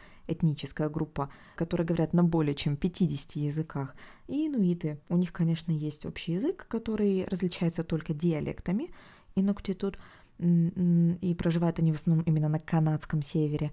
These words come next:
Но среди такого разнообразия очень сложно выследить как раз-таки общую литературную традицию. Ну и вторая сложность в отношении литературы коренных народов —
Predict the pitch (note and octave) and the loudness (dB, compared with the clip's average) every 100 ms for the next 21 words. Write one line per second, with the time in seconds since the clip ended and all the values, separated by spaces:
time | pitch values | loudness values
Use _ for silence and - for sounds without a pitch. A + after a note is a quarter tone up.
0 | - F3+ F3+ F#3 F3+ E3+ E3+ E3+ F3+ F3+ | -2 2 4 4 4 2 0 -4 -4 0
1 | F#3+ F3+ F3 E3+ F3 E3+ G3+ A3+ G3+ F#3 | 2 4 4 6 6 4 2 4 2 2
2 | E3+ - E3+ - F3 E3 E3+ E3 D#3+ F#3 | 0 0 0 2 0 2 2 2 0 -2
3 | - E3+ D3+ - D#3+ - D3+ - D#3+ E3 | 2 0 0 -4 -6 -4 -4 -4 -6 -6
4 | - - - - - - F3 - D#3 D#3 | -6 -10 -20 -20 -2 4 4 4 4 4
5 | F3+ F3 F3+ F3 D3 C#3+ - E3+ F3 D#3+ | 2 2 2 2 2 0 2 4 4 2
6 | - - - - - _ - C#4+ A#3 G#3 | -6 -12 -14 -20 -20 _ -10 -6 -2 -2
7 | - F3+ E3+ A3+ D#4+ D#4+ - - G3+ F#3+ | 2 2 2 0 -2 -4 -6 -6 0 0
8 | F3+ F#3+ F3+ E3+ - E3+ E3 F3 D#3+ - | 0 2 4 2 0 -2 -2 -2 -6 -2
9 | E3 E3 E3+ G3 C#4 D#4+ C4 | 0 0 2 0 0 0 0